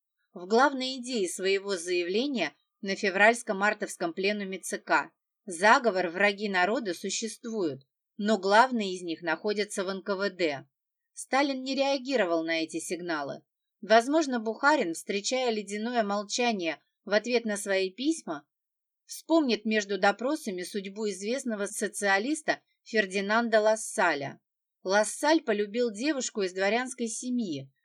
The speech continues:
хотя она и была невестой другого. Лассаль, красавица и умница, сумел завоевать её сердце.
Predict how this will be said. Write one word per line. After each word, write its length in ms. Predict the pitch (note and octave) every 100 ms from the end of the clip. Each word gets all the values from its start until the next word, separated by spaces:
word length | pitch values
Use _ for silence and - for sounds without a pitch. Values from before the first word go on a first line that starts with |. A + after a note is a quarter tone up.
| _
хотя 440 | - G#3+ G#3 A3+
она 200 | A3 A3
и 40 | A3
была 340 | A3+ A#3+ G3+
невестой 480 | F3 F3 E3+ - E3+
другого. 680 | E3 G3 F3 D3+ C3+ C3+ - _ _ _ _ -
Лассаль, 640 | F#3+ G#3 G#3 - C4 D#4+
красавица 760 | - G3+ G3+ C4 B3 G#3 - G3
и 40 |
умница, 600 | A3 D#4 A#3 - - - _ _
сумел 480 | - B3 C4+ C#4 G3
завоевать 600 | F#3 F3+ F#3 F#3+ B3 -
её 180 | A#3 A#3
сердце. 640 | - G3 D#3+ - - C#3+